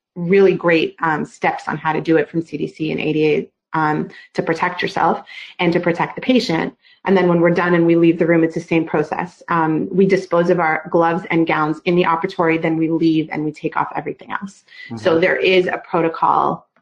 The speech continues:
Speaker 1: um, in place for all of that.
Speaker 2: Anything with negative airflow in your office?
Speaker 1: No, no. And I, I actually, it's, I,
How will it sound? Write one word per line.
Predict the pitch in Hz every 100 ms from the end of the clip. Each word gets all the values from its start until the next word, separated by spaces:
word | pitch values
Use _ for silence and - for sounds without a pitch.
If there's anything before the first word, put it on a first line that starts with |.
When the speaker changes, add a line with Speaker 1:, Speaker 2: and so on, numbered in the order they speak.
| _ 160
Speaker 1:
um, | 151 -
in | 160
place | 160 156 156 -
for | -
all | 55 -
of |
that. | - 92 135
Speaker 2:
Anything | 151 147 165 143 135 123
with | 120 -
negative | 110 117 123 113
airflow | 117 113 - 127 120 123
in | 131 120
your | 110
office? | 110 - 123 - - _ _ _ _ _ _ _ -
Speaker 1:
No, | 175 156 151 156 - _ _ -
no. | 165 143 139
And | 175 175
I, | 185
I | 185 185
actually, | 185 - 208 180
it's, | 180 - -
I, | -